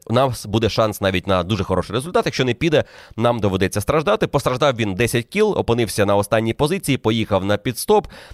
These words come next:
Потім, після зупинки гонки, йому знову, як і на Гран-прі Італії минулого року, не так, як і з перемогою тоді, але все одно пощастило, він відіграв позиції, втрачений час,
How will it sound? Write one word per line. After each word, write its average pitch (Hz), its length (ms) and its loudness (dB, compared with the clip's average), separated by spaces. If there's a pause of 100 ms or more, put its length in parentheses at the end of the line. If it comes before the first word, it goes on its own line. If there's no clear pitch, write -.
Потім, 233 420 0
після 156 260 0
зупинки 151 380 0
гонки, 156 340 0
йому 123 180 2
знову, 123 260 2
як 107 200 0
і 95 420 0
на 92 500 0
Гран-прі 104 440 -2
Італії 95 480 0
минулого 92 380 0
року, 190 240 0
не 104 80 2
так, 110 260 -2
як 104 200 -4
і 95 60 -2
з - 80 -6
перемогою 127 500 2
тоді, 92 220 0
але 117 200 2 (180)
все - 140 0
одно 135 200 2
пощастило, 135 460 0
він 127 160 0
відіграв 131 480 0
позиції, 131 420 0
втрачений 107 520 0
час, 151 320 0